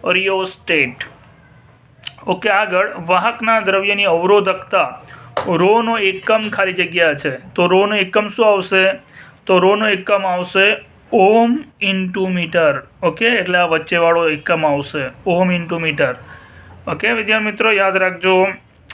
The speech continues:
ખાલી જગ્યાએ કોપર અને નિકલની મિશ્ર ધાતુ છે. કઈ ધાતુ એ કોપર અને નિકલની મિશ્ર ધાતુ છે? તો કોન્સ્ટન્ટન, બરાબર છે, આ જે છે કોન્સ્ટન્ટન,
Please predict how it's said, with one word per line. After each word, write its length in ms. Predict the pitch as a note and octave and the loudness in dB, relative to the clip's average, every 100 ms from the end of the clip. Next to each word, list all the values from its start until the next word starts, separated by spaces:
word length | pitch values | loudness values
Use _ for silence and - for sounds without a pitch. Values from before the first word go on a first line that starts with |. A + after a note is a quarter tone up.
| - - | -20 -10
ખાલી 280 | - F#3+ A#3+ | -4 -4 0
જગ્યાએ 440 | A#3+ G#3+ A#3 A#3 | -2 0 0 0
કોપર 720 | G#3+ - F3+ F3 - E3 A#3 - - | 0 2 2 2 2 4 4 0 -2
અને 200 | F#3+ F#3+ | 0 0
નિકલની 600 | F3+ F3+ - G#3+ G#3+ G#3 | -2 -2 0 0 0 -4
મિશ્ર 460 | G3+ A#3 A#3 G#3+ | -2 -2 -2 0
ધાતુ 400 | G3 F#3 E3+ F3 | 0 0 -2 -4
છે. 240 | D3+ D3+ B2+ - - | -4 -2 -4 -8 -8
કઈ 380 | - A3 G3+ G3+ | 0 0 0 -2
ધાતુ 440 | F3+ F#3 F#3 G3 | -2 -2 0 0
એ 80 | F#3 | 0
કોપર 540 | F#3 F3 E3 E3 G3 F#3+ | 2 2 2 4 0 2
અને 180 | F#3+ | -2
નિકલની 420 | F3+ F3 F3+ F3+ F3+ | -4 -4 -2 -2 -2
મિશ્ર 420 | F3 - F3+ E3+ | -6 -4 -2 2
ધાતુ 340 | E3 E3 E3 | 2 2 -2
છે? 280 | D#3+ E3 E3 E3+ - _ - | -2 2 2 0 -14 _ -6
તો 100 | F3+ | -6
કોન્સ્ટન્ટન, 1200 | F#3 G#3 A3+ A3 - G#3+ G3+ F3+ F#3+ E3+ D3 C#3 | 0 2 2 0 -4 -2 -2 -2 -2 0 -4 -8
બરાબર 540 | G#3+ E3 D#3+ F3+ G3+ A3 | -10 -2 0 0 0 -2
છે, 120 | A#3 | -2
આ 260 | G#3 F3+ F#3+ | 0 0 0
જે 140 | F#3 | -2
છે 320 | E3+ G#3+ A3+ | -2 0 0
કોન્સ્ટન્ટન, 1200 | F#3 - F#3 F#3 F#3 - A3+ G#3+ G#3 F#3+ E3 D3+ | 0 0 0 0 -6 -4 -2 -2 -2 -4 -4 -10